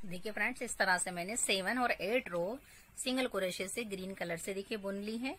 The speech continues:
अब nine row जो बुनेंगे friends, तो देखिए, अब यहाँ से white color का ऊन लीजिए और एक chain बुन लीजिए और इसे खींच लीजिए थोड़ा सा। अब इसे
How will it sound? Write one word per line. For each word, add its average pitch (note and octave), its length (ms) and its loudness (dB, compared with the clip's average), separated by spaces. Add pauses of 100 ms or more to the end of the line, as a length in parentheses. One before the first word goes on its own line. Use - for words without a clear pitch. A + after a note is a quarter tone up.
(120)
अब F#3+ 140 -6
nine F#3+ 360 0
row B3+ 160 4
जो A#3+ 160 0
बुनेंगे E3+ 420 -2
friends, F#3 400 -2 (420)
तो F3+ 60 -12
देखिए, E3+ 240 -6
अब G3 80 -10
यहाँ F3+ 220 -6
से G#3 140 -6
white E3+ 320 -2
color E3+ 260 -4
का F3+ 120 -10
ऊन F3 160 -6
लीजिए E3+ 460 -6 (680)
और F#3+ 160 -2
एक E3+ 180 -8 (260)
chain D#3+ 340 -6
बुन D#3 160 -12
लीजिए D#3 360 -12
और - 580 -20
इसे - 200 -14
खींच - 360 -18
लीजिए - 200 -20
थोड़ा - 240 -20
सा। - 180 -16 (560)
अब D#3+ 120 -8
इसे F#3 200 -6